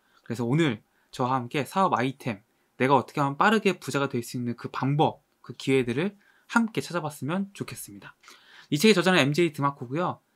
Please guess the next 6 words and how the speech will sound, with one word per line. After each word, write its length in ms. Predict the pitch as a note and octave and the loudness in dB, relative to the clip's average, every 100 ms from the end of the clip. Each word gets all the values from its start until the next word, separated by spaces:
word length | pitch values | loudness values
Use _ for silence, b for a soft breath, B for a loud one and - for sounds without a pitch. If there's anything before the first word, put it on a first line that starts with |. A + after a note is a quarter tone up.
| _ - | _ -8
부의 300 | - C3+ C#3 | 2 2 2
추월차선이라는 1000 | - G#3 G3 C#3+ A2+ A2+ B2 A2 A#2+ C#3+ | -2 -4 -4 -8 -8 -8 -12 -8 -8 -8
어마어마한 520 | A2+ A#2+ C#3 B2 A#2 A2 | -6 -4 -4 -4 -6 -10
베스트셀러를 640 | - - C#3+ A2 B2+ F#3 | -14 -14 -10 -8 -8 -10
쓴 260 | - F#3 F3 | -10 -10 -10
작가입니다. 520 | B2 - A2+ G2+ - | -12 -14 -14 -14 -18